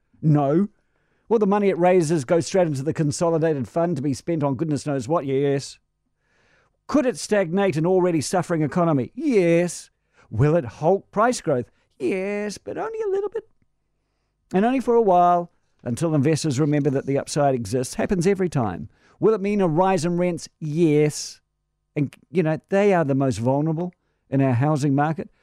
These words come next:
those who will never have enough money to buy a house and depend on the money bag investors to buy a house to let them rent them from them.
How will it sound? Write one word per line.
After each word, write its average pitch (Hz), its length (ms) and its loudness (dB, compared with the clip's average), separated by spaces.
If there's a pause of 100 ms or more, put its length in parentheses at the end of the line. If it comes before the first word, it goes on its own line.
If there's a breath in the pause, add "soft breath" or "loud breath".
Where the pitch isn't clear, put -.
(100)
those 147 260 2
who 143 100 2
will 165 220 4
never 156 480 0
have 104 200 -6
enough 110 220 -6
money 117 220 -4
to 117 100 -4
buy 117 260 -2
a 117 60 -4
house 156 360 -4 (440)
and 143 140 0
depend 196 380 0
on 185 100 2
the 143 60 2
money 147 240 2
bag 143 320 2
investors 135 480 0
to 127 80 -4
buy 165 240 2
a 135 40 2
house 139 200 0
to 135 100 -6
let 135 160 -2
them 123 160 0
rent 151 160 -2
them 120 140 -4
from 117 200 -4
them. 165 160 -2